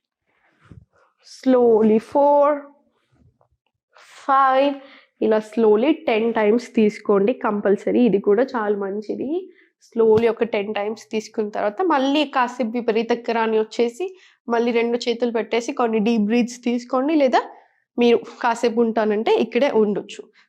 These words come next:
So, అలా ఇది కూడా అంతే, సేమ్ ఒక టెన్ టైమ్స్ మినిమం రిపీట్ చేసుకోండి, మంచిది. ఇప్పుడు రెండు కాళ్ళు ఇలా పెట్టేసుకొని కొంచెం దూరం జరిగి slowly ఇలా తీసుకోండి. వన్, ఇది పైకి రావాలి, ఇక్కడ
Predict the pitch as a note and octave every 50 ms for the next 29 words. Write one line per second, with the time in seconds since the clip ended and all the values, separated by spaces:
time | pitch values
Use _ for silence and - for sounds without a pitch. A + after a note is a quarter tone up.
0 | _ _ _ - - C4 B3 A3 G#3 - - - - _ _ _ _ - - A#3
1 | A3 A#3 A#3+ A#3 A#3+ A#3+ B3+ A3+ E3+ F3 F3 F#3+ - - A3+ A3+ A3+ A#3 B3+ C4
2 | A#3+ A#3+ A#3+ B3+ A#3 A#3+ A3 A3+ A3+ A3 A#3+ B3 C4 B3+ - C4 B3 A#3 A#3 A#3+
3 | B3 B3+ B3 A3+ A3 A#3+ G#3+ G#3 G3+ G#3 - G3+ G3 G3 G3 - - A3 G#3 G#3+
4 | A#3+ D4+ D#4 C4+ F#3+ G3+ A3+ A3 - F#3+ - - - - - - _ _ - G3+
5 | - G#3 A3 A3+ A3+ A#3+ C4 C4+ C#4+ C4 A3 G3 G3+ G#3+ A#3+ D#4+ G#4 A#4+ - -
6 | - - - - - _ _ _ _ _ _ _ _ _ _ - A#3 A#3+ A3+ A#3
7 | A3+ A3 A3+ - B3 B3 B3 A#3+ - - G3+ G#3+ C4 C4+ - B3+ B3+ C4+ C4 -
8 | C#4+ B3+ A3 A3 G#3+ G3+ A3 G3+ - F#3+ - - G#3+ C#4+ F#4 - - - - -
9 | - _ _ _ - - - B3 A3+ G3+ G3 - - - - - - - - -
10 | _ _ _ _ _ _ _ _ _ _ _ _ _ - A3 G#3+ G3+ G3+ - G3
11 | F#3 - - - G#3 A3 A3 G#3 A#3+ B3+ C4 C#4+ D#4 E4+ G4 - - - - -
12 | _ _ _ _ _ _ _ _ _ _ - B3 G#3+ A#3 - B3+ A3+ A3+ B3 A#3+
13 | - - A#3 G#3+ G3+ G3+ A3 B3 C#4 C#4 - - G#3 G3+